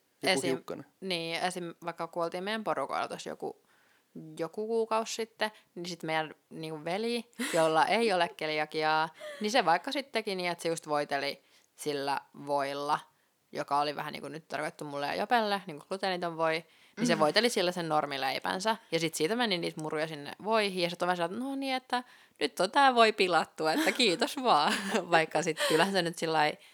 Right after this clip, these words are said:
Speaker 2: vähän pystyi sit, että vaan, niinku, kaapastiin siitä, niinku, iso kerros siitä päältä pois. Mut et vähän,
Speaker 3: Mm.
Speaker 2: niinku, tolla, että jos on jossain paikassa, eikä vaikka kehtaa sit sanoa siitä, että hei, että täällä on nyt vähän, niinku, pillalla tää voi.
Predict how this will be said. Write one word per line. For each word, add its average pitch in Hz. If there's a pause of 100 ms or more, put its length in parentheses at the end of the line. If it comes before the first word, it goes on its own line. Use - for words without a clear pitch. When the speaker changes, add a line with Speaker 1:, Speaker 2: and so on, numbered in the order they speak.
(320)
Speaker 2:
vähän 175
pystyi 156
sit, 147
että 143
vaan, 135
niinku, 151
kaapastiin 143
siitä, 147
niinku, 147 (340)
iso 156
kerros 151
siitä 170
päältä 160
pois. 190 (320)
Mut 165
et 175
vähän, 220
Speaker 3:
Mm. -
Speaker 2:
niinku, 196
tolla, 170
että 151
jos 160
on 180
jossain 151
paikassa, 151
eikä 170
vaikka 175
kehtaa 202
sit 208
sanoa 175
siitä, -
että -
hei, 180
että 175
täällä 156
on 151
nyt -
vähän, 175
niinku, 147
pillalla 151
tää 175
voi. 220